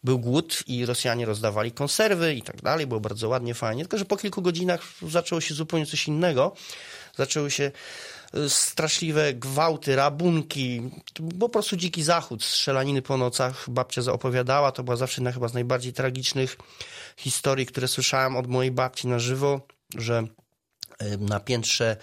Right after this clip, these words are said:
powyżej zgwałcono dziewięćdziesięcioośmioletnią staruszkę i to był gwałt zbiorowy. To było bardzo brutalne. Ta pani umierała przez okres około trzech tygodni.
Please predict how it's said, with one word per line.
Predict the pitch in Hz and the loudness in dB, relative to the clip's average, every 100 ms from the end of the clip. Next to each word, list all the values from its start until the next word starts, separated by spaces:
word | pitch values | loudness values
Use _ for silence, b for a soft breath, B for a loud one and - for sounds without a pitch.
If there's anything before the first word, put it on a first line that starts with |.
| B B B B _ - | B B B B _ -6
powyżej | - 113 127 123 127 | -2 0 0 2 0
zgwałcono | 113 123 117 131 120 | 2 0 2 0 0
dziewięćdziesięcioośmioletnią | 120 117 113 135 123 - 127 - 123 120 - 123 | 0 -2 -2 -2 0 0 0 0 0 0 0 -2
staruszkę | - 131 120 110 - 117 | 2 2 2 -2 -2 -2
i | 117 117 | -2 -6
to | - 131 | -4 -4
był | 120 123 | -2 -4
gwałt | 123 131 127 117 | 2 2 2 -2
zbiorowy. | 117 127 127 110 104 | 2 4 6 4 0
To | 139 | -4
było | 160 156 | -4 -2
bardzo | 156 135 131 | -2 0 -2
brutalne. | 131 131 139 135 135 131 B B B | 0 2 2 2 0 -2 B B B
Ta | - 120 | -6 -4
pani | - 127 120 120 120 120 | 0 0 0 0 0 -2
umierała | - 117 113 113 117 123 123 - | -2 0 2 2 2 2 -2 -6
przez | - 113 - - | -4 -4 -4 -4
okres | - 117 - 120 | -4 -4 -2 -2
około | 113 - 113 | -2 0 0
trzech | 113 - 117 | 2 -2 -2
tygodni. | - 113 104 101 - | -6 -2 -2 -2 -6